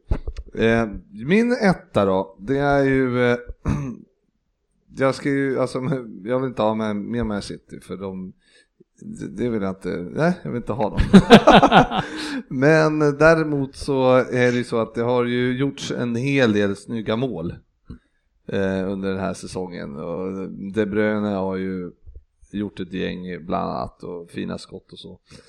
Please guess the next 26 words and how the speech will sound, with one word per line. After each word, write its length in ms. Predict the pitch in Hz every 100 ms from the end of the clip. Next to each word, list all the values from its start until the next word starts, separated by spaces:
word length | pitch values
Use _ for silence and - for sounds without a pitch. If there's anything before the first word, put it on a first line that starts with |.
| _ _
Men, 600 | - 107 123 123 123 123
eh, 280 | 120 120 117 120 - _ _ - - _ _ -
jag 640 | 107 120 131 139 135 139 - _ _ 95
väljer 600 | 110 151 165 170 135 107
att 260 | 101 107 - _
ta 520 | - 127 104 101 - -
det 80 | 113
finaste 560 | 143 127 117 123 -
målet 300 | 113 107 101
som 160 | 104 113
jag 180 | 143 117
har 100 | 110
sett 380 | - - -
i 40 | -
år, 240 | 69 - -
och 140 | - 104
det 120 | 117
är 560 | 110 110 107 107 104 - - _ _ - -
Daniels 960 | 131 139 151 151 107 87 85 - - -
i 180 | 107 95 98
Bournemouth 720 | 120 147 143 127 92 85 - -
som, 420 | - 101 95 95
eh, 120 | 95 92 _ _ _ _
kommer 360 | - 131 123 120
på 120 | 120
kanten 840 | - 113 101 98 - 107 101 101